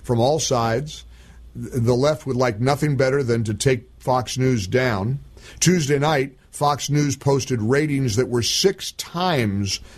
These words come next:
the ratings of C N N. They beat, <laughs> they beat Fox, Fox News beat C N N in prime time six to one Tuesday night.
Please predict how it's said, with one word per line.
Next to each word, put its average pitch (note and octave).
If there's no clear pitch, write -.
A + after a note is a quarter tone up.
the B2+
ratings B2
of G#2+
C B2
N A2
N. F#2+
They E3
beat, G#3
<laughs> -
they F#3+
beat G#3+
Fox, F3+
Fox -
News G3
beat D3+
C G#3
N F3+
N E3
in C3+
prime D3+
time A#2+
six -
to D3+
one B2
Tuesday A#2
night. G2+